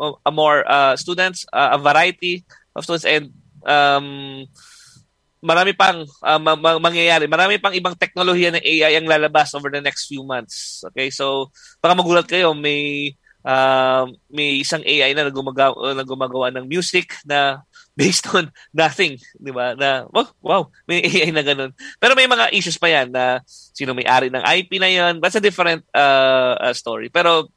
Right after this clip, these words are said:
simula pa lang, uh, nangunguna ang U P sa pag-push ng A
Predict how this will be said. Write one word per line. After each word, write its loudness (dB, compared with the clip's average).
simula 2
pa 2
lang, 0
uh, 4
nangunguna 2
ang 0
U -2
P -2
sa 2
pag-push -4
ng -2
A 0